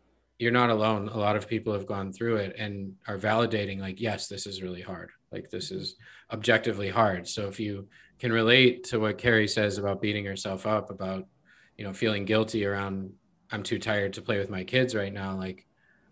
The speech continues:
um, p-, we see you. Like, there's, this is a, this is a thing that people can relate to, that you're not going, <clears throat> you're not the only one. And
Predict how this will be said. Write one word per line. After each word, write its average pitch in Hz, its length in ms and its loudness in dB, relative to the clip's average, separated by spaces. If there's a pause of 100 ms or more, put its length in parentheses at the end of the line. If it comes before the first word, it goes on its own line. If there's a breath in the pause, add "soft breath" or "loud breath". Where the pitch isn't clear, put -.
(380)
um, 95 580 -6 (640)
p-, 123 220 -2
we 117 160 2
see 113 220 4
you. 90 280 -2
Like, 98 200 -4
there's, 101 340 -2
this 107 240 -2
is 101 140 -4
a, 95 100 -4 (100)
this 113 180 2
is 117 140 2
a 123 80 8
thing 147 440 6
that 117 440 2 (540 soft breath)
people 127 340 4
can 120 160 2
relate 113 320 4
to, 117 200 0
that 104 360 -2
you're 127 160 0
not 120 200 4
going, 113 360 -2 (120)
<clears throat> 214 120 10
you're 170 160 12
not 151 100 6
the 135 100 6
only 127 200 8
one. 107 320 -2 (180)
And 113 400 2